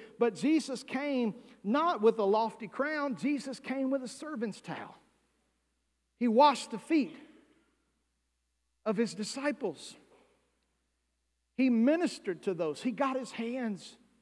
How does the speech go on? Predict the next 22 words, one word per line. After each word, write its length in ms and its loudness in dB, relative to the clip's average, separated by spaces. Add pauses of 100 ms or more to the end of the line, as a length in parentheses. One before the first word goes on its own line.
(280)
dirty. 420 -18 (920)
He 120 -4
got 200 8
involved 500 6
in 80 2
people's 360 -4
lives. 540 2 (580)
Jesus 540 2
laid 460 4
down 220 4
his 140 -2
life. 300 0
Notice 300 2
this, 160 -2
he 180 -2
fed 500 -14
people. 380 -12 (1120)
Jesus 340 4
had 180 0
a 40 0
big 240 -4
feeding 340 -2